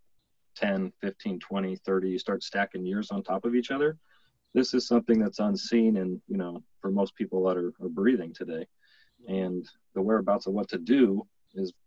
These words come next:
questionable. So, you know, I kinda like to give a little update on how things are going. And we're supposed to be getting a little bit of a release in Ohio, which I don't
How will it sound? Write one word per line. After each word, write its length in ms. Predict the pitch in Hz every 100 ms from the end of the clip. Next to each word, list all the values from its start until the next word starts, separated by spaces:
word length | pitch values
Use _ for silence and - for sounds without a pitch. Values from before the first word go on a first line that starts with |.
| _
questionable. 540 | 339 - 202 175 - - _ _ _ _ _ _ -
So, 480 | - 113 113 107 -
you 100 | 120
know, 280 | 113 104 107 -
I 80 | 117
kinda 200 | 156 139
like 140 | 135
to 80 | 120
give 160 | 123
a 40 | 117
little 200 | 110 95
update 480 | 107 - 107 101 - _ _ _ _
on 220 | 95 95 95
how 180 | 107
things 260 | 98 104 92
are 60 | 90
going. 500 | 104 104 92 92 95 -
And 280 | 92 90 - _ _ _ _ _ _
we're 140 | 131 160
supposed 360 | 135 131 127
to 100 | 131
be 80 | 110
getting 220 | 110 110
a 60 | 98
little 280 | 110 143 123
bit 140 | 110
of 100 | 95
a 100 | 98
release 640 | 95 95 110 120 - - -
in 100 | 98
Ohio, 560 | 95 - 135 113 101 104
which 480 | 98 98 - - - _
I 60 | 104
don't 220 | 113